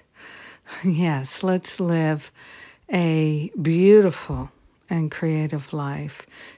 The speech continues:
Tuned in, tapped into spirit are we. We're placing our hand on our heart and wholeheartedly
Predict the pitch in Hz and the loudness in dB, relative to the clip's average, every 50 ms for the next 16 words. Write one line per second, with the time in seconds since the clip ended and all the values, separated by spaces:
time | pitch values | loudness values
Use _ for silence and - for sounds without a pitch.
0 | _ - - - 196 196 190 185 175 170 170 165 165 156 - - 170 170 165 - | _ -4 4 6 8 8 8 8 6 6 6 4 4 2 2 0 0 0 -2 -4
1 | - 190 175 165 160 160 151 - 165 151 - - - - 165 156 151 151 156 156 | -2 0 0 2 2 0 0 -2 -8 -10 -12 -10 -4 -2 0 0 0 0 -2 -6
2 | - _ - 180 160 156 147 147 143 139 139 147 151 151 151 143 139 156 160 - | -10 _ -6 -4 -2 -2 -2 -2 -2 -4 -2 -2 -2 -2 0 -2 -4 -4 -6 -12
3 | _ - - - - - - - - - 202 180 190 180 175 170 170 165 160 160 | _ -20 -20 -20 -18 -18 -18 -16 -8 0 6 8 8 10 10 8 8 6 6 4
4 | 160 160 - - - 202 190 - - 202 180 165 156 135 - - 175 170 165 165 | 4 2 -2 -2 0 0 0 2 0 0 2 2 0 -2 -2 -2 -2 -2 0 -2
5 | 160 156 156 151 143 - - 175 165 160 156 156 156 151 139 - - 175 160 156 | -2 -2 -2 -4 -6 -6 -6 -6 -4 -2 -2 -2 -2 -4 -6 -8 -10 -10 -10 -10
6 | - - - 160 156 147 160 156 151 165 156 151 151 147 147 151 | -10 -8 -6 -4 -4 -2 -2 -4 -4 -4 -4 -4 -4 -6 -8 -10